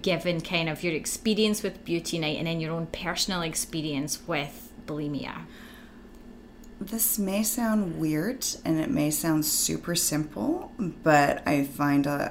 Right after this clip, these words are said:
Speaker 2: myself sometimes and a lot of people, um, it's, I
Speaker 1: Mm.
Speaker 2: think it's a work in progress. It's being enough.
Speaker 1: Mm.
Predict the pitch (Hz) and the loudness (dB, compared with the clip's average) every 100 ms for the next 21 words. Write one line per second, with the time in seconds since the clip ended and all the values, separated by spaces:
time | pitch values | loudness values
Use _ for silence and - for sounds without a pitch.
0 | - 151 139 139 - - - - - - | 0 2 4 4 2 2 0 -6 -4 0
1 | 208 208 220 233 254 - 311 277 - 185 | 0 0 0 0 0 -2 -2 -2 0 2
2 | 95 - - 160 156 - - - - 170 | 0 -4 -8 -6 -6 -6 -10 -16 -2 2
3 | 320 311 - 226 208 208 - 160 165 - | 4 4 4 4 4 4 2 0 -2 -6
4 | 160 151 151 160 - 156 151 147 151 - | -4 -4 -4 -6 -4 -4 -2 -2 -2 -4
5 | - - - - - - - - - - | -8 -16 -16 -16 -18 -18 -18 -18 -8 -4
6 | 214 - 185 208 220 170 175 165 - - | -2 -2 0 2 2 2 2 -2 -6 -12
7 | - - 180 180 175 170 | -14 -4 2 4 4 2